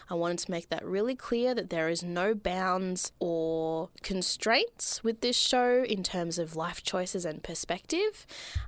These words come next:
but that I'm wanting to free up the thinking and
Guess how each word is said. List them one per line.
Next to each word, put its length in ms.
but 200
that 120
I'm 400
wanting 520
to 600
free 380
up 180
the 140
thinking 760
and 680